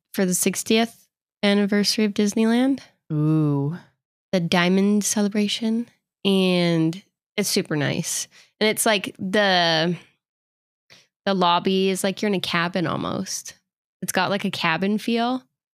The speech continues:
Speaker 2: Yeah.
Speaker 1: Um, yeah, it was,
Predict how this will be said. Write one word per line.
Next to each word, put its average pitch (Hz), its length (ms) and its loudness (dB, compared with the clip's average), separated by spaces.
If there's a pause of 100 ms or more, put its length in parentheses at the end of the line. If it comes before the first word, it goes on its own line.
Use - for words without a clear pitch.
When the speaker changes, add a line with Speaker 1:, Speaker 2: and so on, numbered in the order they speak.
(200)
Speaker 2:
Yeah. 156 140 2 (340)
Speaker 1:
Um, 185 680 2 (1080)
yeah, 185 200 2 (180)
it 190 140 2
was, 220 320 -2